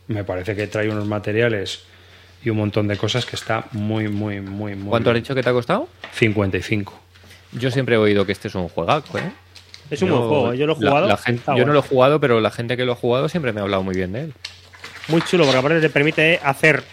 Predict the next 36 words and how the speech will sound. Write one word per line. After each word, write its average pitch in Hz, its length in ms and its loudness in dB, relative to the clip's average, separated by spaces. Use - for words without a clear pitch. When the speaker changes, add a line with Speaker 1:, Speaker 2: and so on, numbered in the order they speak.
Speaker 3:
desembarcos 123 560 -2
que 131 140 -2
te 123 120 -6
salen 123 340 -4
de 117 60 -6
las 117 120 -6
narices 120 380 -8
como 110 220 -8
tú 113 140 -8
quieras. 180 340 0
Speaker 1:
Mm. 127 220 -2
Speaker 3:
Luego 147 320 2
tiene 147 180 0
un 156 120 -2
rollo 151 360 -2
de 139 200 -2
gestión 139 420 -6
de 135 140 -2
assets, 135 580 -8
que 123 140 -6
es 120 100 -12
lo 120 140 -6
que 120 200 -6
le, 117 400 -8
lo 120 120 -10
que 131 80 -8
hace 127 140 -8
diferente 117 340 -8
el 113 60 -10
juego, 160 280 -6
y 143 60 -6
está, 143 260 -12
está 131 220 -4
guay, 120 180 -6
está - 140 -20
guay. 113 140 -14